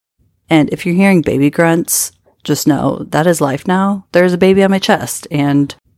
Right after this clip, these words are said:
that's really the only way to record podcasts or get things done is with this little human strapped to me. So if you're like, "What? What is that?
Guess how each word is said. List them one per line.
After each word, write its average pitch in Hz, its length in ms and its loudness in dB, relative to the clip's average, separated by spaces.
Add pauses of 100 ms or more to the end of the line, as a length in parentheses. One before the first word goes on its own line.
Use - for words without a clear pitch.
(160)
that's - 440 -10
really 160 580 0
the 175 120 0
only 165 260 2
way 160 440 2
to - 160 -8
record - 260 -6
podcasts 220 640 -2
or - 60 -6
get 151 140 -4
things - 280 -8
done 202 400 0 (340)
is 156 160 -2
with 147 200 -2
this - 360 -2
little 151 240 2
human 139 500 0
strapped - 360 -6
to - 60 -6
me. - 280 -10
So - 320 -2
if - 140 -8
you're 170 80 0
like, 160 240 -6
"What? 233 260 -4
What 208 180 -2
is 269 140 2
that? - 160 -4